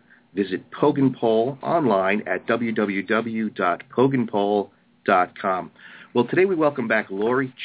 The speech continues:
Cheek of Cheeked. Lori was on the program last month and talked about her experience on Shark Tank, overcoming adversity, and what motivated her to leave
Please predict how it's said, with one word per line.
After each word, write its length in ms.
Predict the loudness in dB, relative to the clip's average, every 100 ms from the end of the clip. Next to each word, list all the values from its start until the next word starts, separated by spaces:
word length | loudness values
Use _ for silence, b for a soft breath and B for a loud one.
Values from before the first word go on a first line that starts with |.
| -6
Cheek 240 | -6 -8
of 160 | -12 -14 -10 -6
Cheeked. 300 | -6 -6 -14 B B -6
Lori 180 | 2 2
was 160 | 2 0
on 80 |
the 80 | -2
program 500 | 0 0 2 2 0
last 320 | 0 -2 -2
month 340 | -4 -4 -4 -8 -8
and 220 | -8 -2
talked 240 | -2 -2
about 180 | -4 -4
her 120 | -2
experience 760 | -4 -6 0 2 2 2 -2 -4
on 160 | -8 -8
Shark 320 | 0 0 2
Tank, 320 | 0 0 0 -8 B B B B
overcoming 640 | -2 -2 -2 -2 -2 -2
adversity, 720 | -4 0 2 2 0 -2 -2 -6 b b b -8
and 440 | -2 0 0 -4 -6 0
what 200 | 0 0
motivated 680 | 0 2 2 -2 -4 -8 -8
her 180 | -10 -8
to 140 | -8
leave 380 | -8 -6 -6